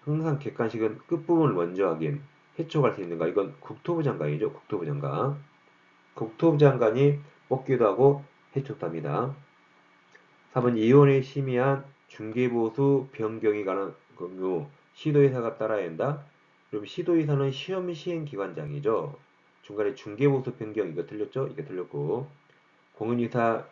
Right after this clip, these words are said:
시험 등 자격 취득이 가능한 사항입니다. 뭐라고요? 공인중개사 시험 등 자격 취득에 관한 사항일 때 시험 시행 기관장인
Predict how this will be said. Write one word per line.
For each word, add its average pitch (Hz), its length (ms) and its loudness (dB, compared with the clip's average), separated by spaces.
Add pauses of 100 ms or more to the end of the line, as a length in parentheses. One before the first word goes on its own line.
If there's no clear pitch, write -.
(160)
시험 139 440 4
등 165 280 2 (340)
자격 127 460 0
취득이 110 320 -4
가능한 80 200 0
사항입니다. 76 640 -2 (540)
뭐라고요? 92 580 2 (260)
공인중개사 92 600 -4
시험 151 420 0
등 131 360 2 (420)
자격 120 480 2
취득에 117 460 0
관한 120 360 2 (480)
사항일 98 480 -4
때 101 440 2 (480)
시험 123 360 0
시행 113 320 -2
기관장인 90 640 0